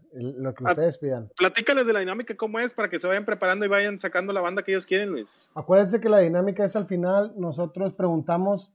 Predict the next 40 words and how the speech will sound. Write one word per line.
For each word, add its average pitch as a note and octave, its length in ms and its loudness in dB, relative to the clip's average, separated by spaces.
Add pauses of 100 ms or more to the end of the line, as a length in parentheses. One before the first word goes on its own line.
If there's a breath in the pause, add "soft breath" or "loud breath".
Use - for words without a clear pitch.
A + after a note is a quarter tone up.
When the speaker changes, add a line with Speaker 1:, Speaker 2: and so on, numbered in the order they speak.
(500)
Speaker 1:
dos E3 260 4
bandas, D#3+ 400 2
una F3 160 -2
en G3 60 0
español F3+ 480 0
y - 20 0
una F3+ 140 2
en F3 80 0
inglés, F#3+ 580 2 (400)
y D#3 80 -8
las D#3 180 0
ponemos E3 380 -2
a F3+ 100 -2
pelear. C#3 460 0 (280)
Entonces, E3 460 -6
si E3 140 -4
us-, D#3 260 -4 (200)
tú F#3 100 2
dices F#3+ 260 2
My F#3 160 2
Chemical G3 400 2
Romance E3+ 600 0
contra, D3 400 -4
no D#3 120 -4
sé, D#3 180 0
Caifanes, G3 680 -2 (500)
la D3 140 -4
gente E3 260 2
empieza F3 260 4
a G3 40 10
votar G#3+ 560 6
y D3+ 60 -8
la C#3+ 180 -2
primera D#3+ 280 2
banda G3 260 4
que F3 120 -2
llegue F3+ 160 4
a F3+ 60 6
cinco F#3 280 0
votos G3 480 4